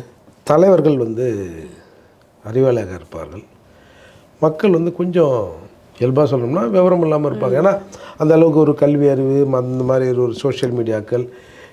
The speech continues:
Speaker 1: இல்ல இந்த டி வி, ரேடியோ, நியூஸ் பேப்பர்ஸ், இந்த மாதிரியான விஷயங்கள் எதுவுமே கிடையாது.
Speaker 2: இல்ல.
Speaker 1: அப்படிங்கிற போது மக்கள் கொஞ்சம் விவரம் இல்லாம இருந்தா,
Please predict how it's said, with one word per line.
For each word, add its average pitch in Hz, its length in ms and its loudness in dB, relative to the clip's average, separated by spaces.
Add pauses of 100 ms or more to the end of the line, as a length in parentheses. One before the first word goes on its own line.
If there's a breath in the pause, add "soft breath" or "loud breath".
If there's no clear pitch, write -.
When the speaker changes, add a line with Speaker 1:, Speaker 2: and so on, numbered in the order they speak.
Speaker 1:
இல்ல 131 180 2
இந்த 120 220 0
டி 123 180 -2
வி, 123 200 0
ரேடியோ, 120 460 0 (180)
நியூஸ் 127 240 -2
பேப்பர்ஸ், 117 500 -4
இந்த 135 80 -6
மாதிரியான 139 320 2
விஷயங்கள் 143 380 0
எதுவுமே 101 300 -6
கிடையாது. 104 340 -6
Speaker 2:
இல்ல. 170 100 -6 (600 loud breath)
Speaker 1:
அப்படிங்கிற 185 380 2
போது 170 220 4
மக்கள் 160 340 2
கொஞ்சம் 143 220 4
விவரம் 135 280 4
இல்லாம 123 280 0
இருந்தா, 95 300 -12